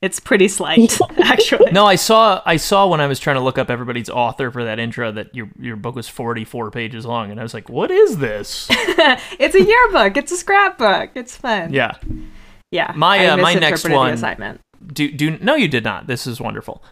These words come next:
Speaker 3: Um, the, the, fear not, my, my next book will be a much shorter presentation. I have a lot less to say about it.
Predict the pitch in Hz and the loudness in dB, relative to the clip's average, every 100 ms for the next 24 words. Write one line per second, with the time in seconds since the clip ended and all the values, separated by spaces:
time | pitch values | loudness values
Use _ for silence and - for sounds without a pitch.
0 | - 160 147 139 131 - - - - - | -4 0 2 0 -4 -12 -20 -20 -20 -12
1 | 151 160 139 143 147 - - - 196 180 | 0 2 2 -2 -8 -8 -14 -4 0 2
2 | 127 110 - 120 113 113 117 117 110 120 | 2 -2 -4 -6 -4 -6 -6 -6 -6 -8
3 | 110 113 110 107 123 - 175 175 151 - | -8 -8 -6 -4 -4 -2 0 2 2 2
4 | 143 127 120 127 113 120 113 113 123 127 | 0 0 -4 -4 -4 -4 -4 -2 0 2
5 | 135 131 - 127 - 107 101 101 98 101 | 2 -2 -4 -6 -6 -6 -6 -8 -8 -10